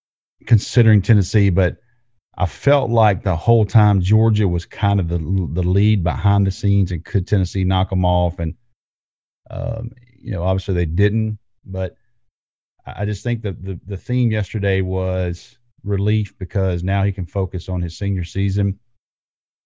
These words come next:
And, and listen, we've touched on it, but,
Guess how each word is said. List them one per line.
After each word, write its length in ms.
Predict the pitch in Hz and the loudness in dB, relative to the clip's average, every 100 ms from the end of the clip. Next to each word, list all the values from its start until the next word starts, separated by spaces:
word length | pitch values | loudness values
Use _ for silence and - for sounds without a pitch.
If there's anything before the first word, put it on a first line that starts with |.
| _ _ _ | _ _ _
And, 420 | - 101 92 87 - | -4 -2 -2 -4 -6
and 160 | 98 95 | -4 -2
listen, 440 | 117 101 95 - | -2 -2 -4 -4
we've 540 | - 76 64 101 104 - | -12 -12 -8 -2 -2 2
touched 360 | 123 156 - | 2 2 -6
on 200 | 95 92 | -4 -2
it, 120 | 90 | -4
but, 240 | 95 92 | -4 -6